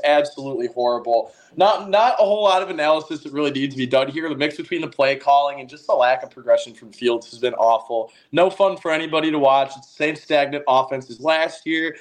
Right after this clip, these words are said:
same lack of, uh, execution and just some, like, prettier names, I guess. I mean,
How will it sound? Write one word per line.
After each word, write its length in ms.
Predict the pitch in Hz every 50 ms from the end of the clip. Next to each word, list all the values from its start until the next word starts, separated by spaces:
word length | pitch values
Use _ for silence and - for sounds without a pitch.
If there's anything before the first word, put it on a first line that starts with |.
| - _ _
same 360 | _ - - - 175 175 175 151
lack 500 | 139 147 143 139 143 147 156 151 - -
of, 300 | 156 143 135 127 123 123
uh, 300 | 131 127 123 120 117 117 -
execution 680 | 151 143 143 - - 127 - 151 156 151 - - 160
and 100 | 170 -
just 240 | 131 139 135 135 -
some, 160 | - 151 139
like, 240 | 131 127 117 - -
prettier 340 | - - 139 131 135 135 127
names, 320 | 113 110 110 113 123 127
I 80 | 139 139
guess. 300 | 135 135 139 143 143 -
I 40 | 131
mean, 220 | 127 123 117 110